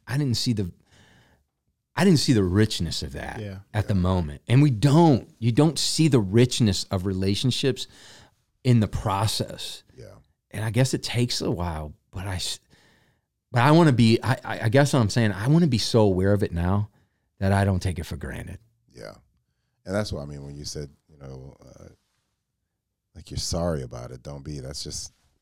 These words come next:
Speaker 3: humanity, man. I mean, you're, you're
Speaker 1: <sighs>
Speaker 3: fifty. There's guys who are sixty and seventy who still
Speaker 2: And regret.
Speaker 3: haven't, haven't figured it out yet. You know what I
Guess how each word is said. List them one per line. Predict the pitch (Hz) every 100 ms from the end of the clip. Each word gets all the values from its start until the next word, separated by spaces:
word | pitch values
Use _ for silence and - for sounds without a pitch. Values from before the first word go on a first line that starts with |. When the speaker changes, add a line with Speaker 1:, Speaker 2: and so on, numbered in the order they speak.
| _ 76
Speaker 3:
humanity, | 73 80 80 110
man. | 58 60 62 67
I |
mean, | 69 67 69 _ - _ - - -
you're, | - 82
you're | 67 85
Speaker 1:
<sighs> | 90 123
Speaker 3:
fifty. | - 87
There's | 82 92
guys | 87 87 85
who | 92
are | 82
sixty | - 107 - 92
and | 90
seventy | - 120 98 80
who | 80
still | - 87 78 76 - _
Speaker 2:
And | 120
regret. | 113 98 107 135 - 87
Speaker 3:
haven't, | 85 87 98
haven't | 92 87
figured | 87 85 82
it | 80
out | 78 80
yet. | 87 71 - -
You | 85
know | 85
what |
I | 92